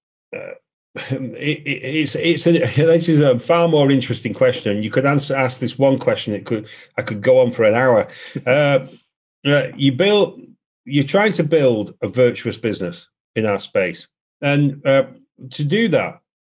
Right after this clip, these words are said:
though, there will be those projects that have dramatic value in the event that you take them forward. Uh, but along the way,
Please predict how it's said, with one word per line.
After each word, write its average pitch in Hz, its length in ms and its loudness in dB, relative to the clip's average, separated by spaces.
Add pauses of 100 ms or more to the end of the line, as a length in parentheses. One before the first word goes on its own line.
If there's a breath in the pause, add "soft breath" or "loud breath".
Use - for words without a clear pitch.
(220)
though, 139 360 2
there 139 240 0
will 139 120 2
be 135 120 0
those 170 360 2
projects 147 600 -4
that 123 260 2 (300)
have 123 220 -2
dramatic 151 680 2
value 110 560 0 (340)
in 117 100 -2
the 117 100 2
event 113 320 0
that 104 100 -12
you 107 440 -4 (440)
take 117 220 -2
them 107 100 -8
forward. 95 420 -2 (500)
Uh, 123 260 0
but 143 460 -2 (120)
along 180 320 2
the 170 80 4
way, 139 460 0